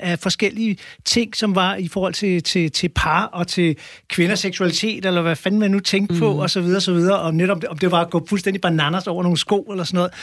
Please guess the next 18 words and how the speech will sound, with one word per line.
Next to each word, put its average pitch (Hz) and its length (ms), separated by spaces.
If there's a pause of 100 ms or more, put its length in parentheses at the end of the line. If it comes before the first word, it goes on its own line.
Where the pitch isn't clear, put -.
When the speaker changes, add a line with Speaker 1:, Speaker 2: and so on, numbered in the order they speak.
(140)
Speaker 1:
Og 175 80
det 180 80
var 170 80
sjovt - 400
også, 160 300
det 180 100
der, 208 160
ikke? 175 520
Øh, 170 60 (200)
og 165 140
det 247 80
synes 240 180
jeg 190 100
har 175 100
været 147 160
en, 143 180
en 160 180
revolution 139 340